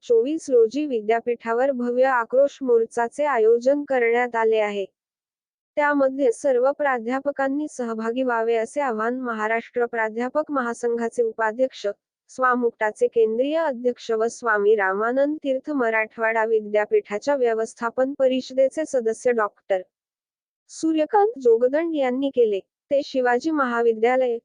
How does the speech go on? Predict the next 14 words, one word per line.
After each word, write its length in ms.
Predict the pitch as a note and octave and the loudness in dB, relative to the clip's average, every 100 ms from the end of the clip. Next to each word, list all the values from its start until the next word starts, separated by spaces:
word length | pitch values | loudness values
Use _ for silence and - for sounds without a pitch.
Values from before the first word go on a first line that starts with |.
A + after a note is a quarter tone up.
| _ _ | _ _
उदगीर 420 | C4+ C4+ C4+ B3 F4+ | -4 -2 2 4 4
येथे 280 | C5+ - | 2 -2
संपन्न 580 | D4+ C#4+ B3+ C4 D#4 D#4+ | -6 -2 -2 -2 -2 -2
झालेल्या 500 | D#4 C#4 B3 A#3 A#3+ | -2 -2 2 2 2
जिल्हा 360 | B3 B3+ A#3+ C#4 | 0 0 0 -2
मेळाव्यामध्ये 720 | C#4 A#3 A3+ A3+ B3 B3+ B3+ | 0 0 0 0 0 -2 -2
बोलत 400 | D#4+ C#4 A#3+ A3+ | 0 4 4 2
होते. 260 | A3+ A3 G3+ - _ _ _ _ _ _ - | 0 0 -4 -6 _ _ _ _ _ _ -8
विचारपीठावर 920 | C#4 C#4+ D4 D4+ D#4 D4+ D#4 D#4 D#4+ | -6 -2 0 0 -2 -6 -4 -2 0
व्यवस्थापन 800 | C#4+ A#3+ A3+ - A#3+ A#3+ C4+ C#4 | 0 0 -2 -6 -10 -4 -4 -2
परिषद 500 | C#4 B3+ B3 - D#4+ | 0 0 0 -4 -8
सदस्य 520 | - C#4 A#3+ C4 - | -4 -2 0 0 0
डॉक्टर 520 | C#4 A3+ G#3+ _ G#3 F#3+ _ _ _ - | 0 0 -4 _ -4 -4 _ _ _ -14
डी 380 | C4+ D4 D4 | -4 -2 -2